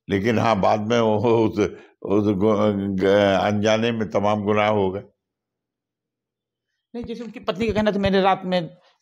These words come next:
Speaker 2: दो बजे पुलिस घुस आई थी", इस तरह जो पुलिस पे आरोप लगाए थे, इन पे क्या कहना है आपका?
Speaker 1: ये तो भाई जांच का विषय है ना, गई कि नहीं गई हमें तो नहीं पता। आप ना, आप थे ना हम थे, तो हमें तो नहीं पता। हमने तो जो उन्होंने हमसे मांग की, हमसे अपेक्षा की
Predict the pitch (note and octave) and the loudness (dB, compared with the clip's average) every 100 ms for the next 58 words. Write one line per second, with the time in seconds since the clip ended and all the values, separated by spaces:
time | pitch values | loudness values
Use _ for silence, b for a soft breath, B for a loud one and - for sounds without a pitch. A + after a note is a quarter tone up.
0 | - F3+ E3+ F3+ F#3 F3 E3+ F3 E3 D#3+ | -2 0 2 0 0 0 0 0 2 0
1 | D#3+ D#3 D#3 - - D#3 C#3+ C#3 D3 C#3+ | 0 -4 -2 -6 -4 -2 -2 0 0 0
2 | C3+ B2 G2+ G#2+ C3+ C3+ B - F#3+ G#3+ | 0 -2 -4 -6 -6 -6 B 0 0 2
3 | E3+ C3+ B2 A2+ - G#2 - _ _ _ | 0 -4 -6 -8 -10 -20 -20 _ _ _
4 | _ _ _ - - - - B2 G#2+ B2+ | _ _ _ -10 -6 -8 -4 -6 -4 -4
5 | - - B2+ F#2 - F2 - E2 - - | -4 -4 -6 -6 -8 -10 -8 -12 -12 -16
6 | - - _ - D#2+ G2+ A#2 G2 G2+ G#2+ | -18 -20 _ -10 -2 0 0 -2 -2 -2
7 | G#2+ A#2 A2+ F#2 G2+ F#2+ B2 C3+ B2 A2 | 0 0 2 2 0 0 0 0 0 0
8 | G#2 - B B B - F#2 F#2+ - G#2 | -2 -6 B B B -2 -2 -2 -6 -2
9 | G#2 F#2+ G#2+ F#2+ B2+ F#2 D#2 D#2 C#2+ F2 | 0 2 0 -2 -8 -6 -10 -12 -16 -18
10 | - _ _ _ _ F#2+ G2+ G#2 G#2 A#2 | -18 _ _ _ _ -6 -4 -4 -4 -4
11 | A#2+ G#2+ - - _ _ _ _ _ F#2+ | -4 -4 -6 -16 _ _ _ _ _ -4
12 | G#2+ A#2 G#2 G#2 G2 - - - G#2+ A2+ | 0 0 0 0 0 -6 -16 -10 -2 2
13 | A#2 - F2 G#2 G#2+ A#2+ A#2+ G#2+ A2 A2+ | 2 0 -2 2 4 4 2 2 -2 0
14 | D3 A#2+ A2 E2 - G2+ G2+ G2 C#3 B2 | 2 2 -2 -6 -4 -4 -4 0 0 2
15 | A#2 - G#2 F2 F2+ | -2 0 -4 -4 -10